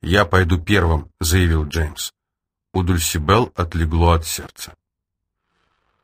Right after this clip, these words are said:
В доме было темновато из-за маленьких окошек, но при этом необыкновенно чисто.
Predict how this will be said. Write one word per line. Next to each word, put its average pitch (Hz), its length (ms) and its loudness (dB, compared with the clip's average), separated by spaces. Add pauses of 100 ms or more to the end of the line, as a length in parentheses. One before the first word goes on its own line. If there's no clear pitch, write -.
(600)
В 87 200 0
доме 196 340 6
было 143 340 4
темновато 120 840 4
из-за 104 440 2
маленьких 101 680 0
окошек, 85 560 -2
но 87 240 4
при 92 180 0
этом 135 260 2
необыкновенно 107 840 4
чисто. - 500 -8